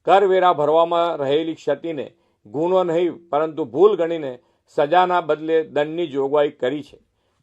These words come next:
સમગ્રતા આ બજેટ સર્વસમાવેશી, સર્વસ્પર્શી અને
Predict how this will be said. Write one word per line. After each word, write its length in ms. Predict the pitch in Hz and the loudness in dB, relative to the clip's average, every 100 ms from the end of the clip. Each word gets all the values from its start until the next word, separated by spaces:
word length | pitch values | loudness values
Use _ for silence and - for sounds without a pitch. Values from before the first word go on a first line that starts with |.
| _ | _
સમગ્રતા 760 | - 151 165 170 170 170 170 185 _ _ _ _ | -2 0 0 0 0 0 -2 -4 _ _ _ _
આ 160 | 151 190 | 2 4
બજેટ 380 | 190 185 208 - _ _ _ _ | 4 -2 -2 -6 _ _ _ _
સર્વસમાવેશી, 1120 | 175 170 175 165 151 165 175 175 156 175 170 _ _ _ _ 170 | 0 0 0 -2 -2 0 0 -2 -4 -10 -12 _ _ _ _ 2
સર્વસ્પર્શી 920 | 165 175 165 - 160 156 180 175 175 _ _ _ | 4 2 -2 0 -2 -2 -4 -6 -8 _ _ _
અને 360 | 160 196 131 | -4 -2 -4